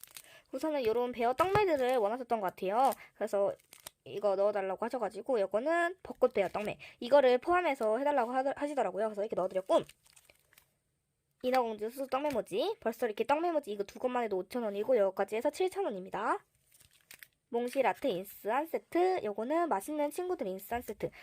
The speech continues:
요렇게 인스랑 떡메 이렇게 비율을 엄청 좁게 넣어봤고요. 그리고 도모송을 한번 소개시켜보도록 할게요.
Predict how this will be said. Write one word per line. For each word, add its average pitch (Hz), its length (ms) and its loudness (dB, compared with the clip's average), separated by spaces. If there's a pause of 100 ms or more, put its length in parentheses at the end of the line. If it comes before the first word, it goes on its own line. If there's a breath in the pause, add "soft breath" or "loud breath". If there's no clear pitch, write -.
(180 loud breath)
요렇게 330 340 0
인스랑 269 540 0
떡메 339 280 2
이렇게 254 320 -2 (340 loud breath)
비율을 247 300 2
엄청 208 360 -2
좁게 285 240 2
넣어봤고요. 240 420 4 (1120)
그리고 294 800 0
도모송을 247 400 -4
한번 247 340 0
소개시켜보도록 311 720 -4
할게요. 320 260 -4